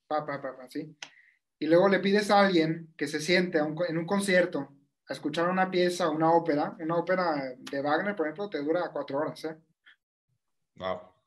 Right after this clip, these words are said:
Speaker 2: wow.
Speaker 1: Y ya, o sea, es, es, es lo mismo que ahorita quién se siente a ver El Padrino, ¿sabes? <laughs> Es,
Speaker 2: Sí,
Speaker 1: es,
Speaker 2: sí.
Speaker 1: es,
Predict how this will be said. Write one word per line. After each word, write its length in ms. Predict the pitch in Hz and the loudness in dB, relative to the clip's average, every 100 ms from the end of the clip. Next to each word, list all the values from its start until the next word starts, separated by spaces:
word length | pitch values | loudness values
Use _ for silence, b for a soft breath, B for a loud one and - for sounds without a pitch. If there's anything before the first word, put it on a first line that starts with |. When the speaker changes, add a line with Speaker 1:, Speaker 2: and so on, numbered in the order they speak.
| _ _ | _ _
Speaker 2:
wow. 260 | - 85 82 | -18 -16 -10
Speaker 1:
Y 180 | 143 135 | -8 -2
ya, 220 | 135 139 | 0 2
o 60 | 147 | 0
sea, 160 | 139 | -4
es, 200 | 123 - - | -8 -10 -14
es, 360 | 120 120 139 | -14 -16 -14
es 140 | 135 151 | -8 -4
lo 100 | 170 | -2
mismo 280 | 170 180 175 | -2 0 0
que 80 | |
ahorita 320 | 143 151 156 180 | 0 2 0 0
quién 160 | 170 | 0
se 80 | 170 | -2
siente 260 | 175 165 165 | -2 0 0
a 40 | |
ver 100 | 156 | 2
El 120 | 160 | 2
Padrino, 400 | 156 151 170 143 - | 0 -2 -2 -4 -8
¿sabes? 380 | - 143 156 - _ | -10 -8 -8 -14 _
<laughs> 220 | B B B B B - | B B B B B -10
Es, 120 | 139 - - | -10 -10 -12
Speaker 2:
Sí, 240 | 107 104 | -10 -10
Speaker 1:
es, 100 | 131 | -12
Speaker 2:
sí. 220 | - _ - | -14 _ -12
Speaker 1:
es, 400 | 147 139 - - | -10 -10 -14 -18